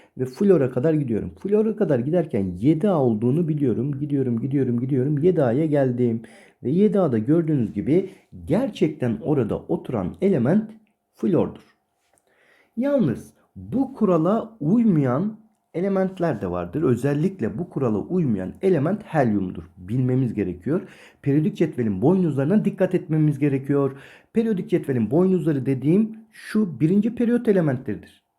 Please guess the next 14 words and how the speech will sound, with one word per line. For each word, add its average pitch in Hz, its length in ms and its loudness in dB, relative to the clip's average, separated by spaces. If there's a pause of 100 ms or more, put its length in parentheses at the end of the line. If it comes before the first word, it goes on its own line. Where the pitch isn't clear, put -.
(380)
Hidrojen 143 760 0 (380)
ve 90 60 -6
helyum. 170 520 2 (640)
Hidrojen 202 640 -2 (360)
bir 113 320 0
A 247 140 2
grubunda 165 760 -2 (220)
olmasına 185 640 0
rağmen 110 420 -2
metal 143 720 0
olmayan 202 580 0
tek 220 200 0
elementtir. 110 640 -2 (1200)
Helyumsa 226 800 0